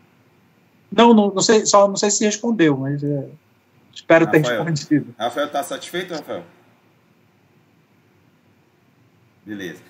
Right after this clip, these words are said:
Speaker 2: Então, vamos à pergunta aqui do chat. Eu vou, antes de ler aqui a pergunta, eu vou concordar com o Rafael. As respostas do Glailson estão meio que com um quê de,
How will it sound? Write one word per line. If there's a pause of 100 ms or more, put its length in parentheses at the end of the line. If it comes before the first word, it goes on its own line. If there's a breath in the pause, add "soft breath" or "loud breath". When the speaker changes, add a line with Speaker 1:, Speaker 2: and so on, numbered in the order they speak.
(300 soft breath)
Speaker 2:
Então,
vamos
à
pergunta
aqui
do
chat. (220)
Eu
vou,
antes
de
ler
aqui (100)
a
pergunta,
eu
vou (200)
concordar
com
o
Rafael. (520 soft breath)
As
respostas
do
Glailson (260)
estão
meio
que
com
um (100)
quê
de,